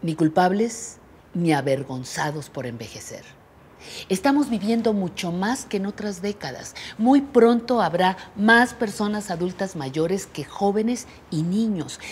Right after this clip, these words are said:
y tenemos que prepararnos para enfrentar este reto. Nuestra edad no es un problema. La edad nos está presentando la oportunidad de desaprender y volver a aprender.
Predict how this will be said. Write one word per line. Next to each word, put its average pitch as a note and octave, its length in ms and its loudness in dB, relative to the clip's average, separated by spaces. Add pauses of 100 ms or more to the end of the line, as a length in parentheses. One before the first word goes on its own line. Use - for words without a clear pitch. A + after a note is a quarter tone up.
(120)
y G#3+ 100 -2
tenemos B3 540 4
que G3 140 -6
prepararnos D#3+ 880 -2 (200)
para D3 160 0
enfrentar C#3 520 -4
este C3 280 -8
reto. G#2+ 380 -12 (800)
Nuestra D#3+ 400 0
edad D3+ 320 0 (380)
no F3+ 260 0
es F#3 180 -6
un D#3+ 80 -12
problema. B2 520 -8 (680)
La D3 180 0
edad D#3 320 0 (240)
nos D3+ 300 -4
está F3+ 320 -6
presentando C#3+ 800 -6 (260)
la D#3+ 320 0
oportunidad D3 1120 -2 (380)
de C#3+ 240 2 (280)
desaprender C#3+ 1080 0 (320)
y F3 100 0
volver A#2 460 0
a A2 60 -4
aprender. G#2+ 460 -10